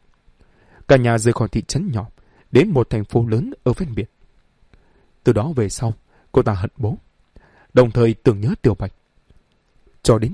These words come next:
tận bây giờ, cô ta vẫn cảm thấy mèo là một loại động vật có thể phục sinh. Tiểu Bạch của cô ta chưa hề chết, lúc nào cũng có thể quay về bên cạnh, hoặc là một đêm nào đó sẽ nhảy lên, nhìn cô ta từ phía ngoài cửa sổ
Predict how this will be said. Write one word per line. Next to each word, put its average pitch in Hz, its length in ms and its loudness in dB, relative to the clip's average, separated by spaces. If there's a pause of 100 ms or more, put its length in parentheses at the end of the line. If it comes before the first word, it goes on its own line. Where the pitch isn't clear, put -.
tận 110 160 0
bây 120 160 -2
giờ, 98 200 -4 (560)
cô 147 100 6
ta 127 160 2
vẫn 202 160 -4
cảm 107 220 -4
thấy 135 200 -4 (480)
mèo 127 200 4
là 120 100 0
một 120 140 -2
loại 110 160 0
động 120 160 -2
vật 113 220 -2 (200)
có 208 100 2
thể 113 180 0
phục - 260 -2
sinh. - 180 -6 (1500)
Tiểu 123 140 6
Bạch 113 260 0
của 123 120 2
cô 120 120 0
ta 113 280 -6
chưa 160 120 2
hề 98 200 -4
chết, - 220 -6 (680)
lúc 151 200 2
nào 104 200 -4 (220)
cũng 180 140 2
có 220 80 0
thể 113 180 0
quay 190 200 0
về 110 160 0
bên 107 240 -6
cạnh, 95 120 -10 (720)
hoặc - 220 0
là 123 80 2
một 110 220 -2
đêm 151 220 -2
nào 95 160 -4
đó 113 280 -6
sẽ 240 140 -6
nhảy 113 300 -4
lên, 117 120 -4 (680)
nhìn 123 200 4
cô 127 120 2
ta 120 200 -2
từ 110 260 -2
phía - 160 -2 (100)
ngoài 113 200 -2
cửa 107 100 -2
sổ 101 240 -2